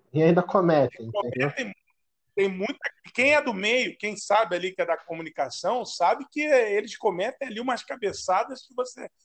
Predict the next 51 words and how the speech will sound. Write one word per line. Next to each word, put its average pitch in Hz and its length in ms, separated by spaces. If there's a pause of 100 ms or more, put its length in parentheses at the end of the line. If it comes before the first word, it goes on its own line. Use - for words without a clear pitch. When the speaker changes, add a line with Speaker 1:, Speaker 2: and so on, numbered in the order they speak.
Speaker 2:
até 185 340
quem 285 240
tá 269 160
ali 226 220
fala 269 140
assim, 226 220
"Pô, 233 160
como 196 180
é 294 40
que - 120
os - 100
caras 233 360
com, 214 200 (300)
com, 190 180
com 190 160
essa, 226 280 (160)
essa - 220
grandiosidade 202 720 (100)
toda 220 180
se - 200
permitiram 226 580
dar 180 160
uma 233 260
vacilada 214 580
dessa, 175 520
né?" 160 180
Speaker 1:
Sim. 147 300
Speaker 2:
Mas 196 200
é 262 80
que 269 100
pra 320 180
quem 233 180
não 220 160
é, 214 100
acaba 254 380 (220)
não, 254 140
não, 240 80
não, 233 240
não 220 160
evidenciando 233 720
tanto, 202 340
né? 165 120 (160)
Speaker 1:
É, 175 40
cara, 165 240
pra 190 200
Speaker 2:
A - 40
gente 190 160
Speaker 1:
gente, 208 60
Speaker 2:
sabe 208 160
Speaker 1:
assim, 170 320
Speaker 2:
que - 80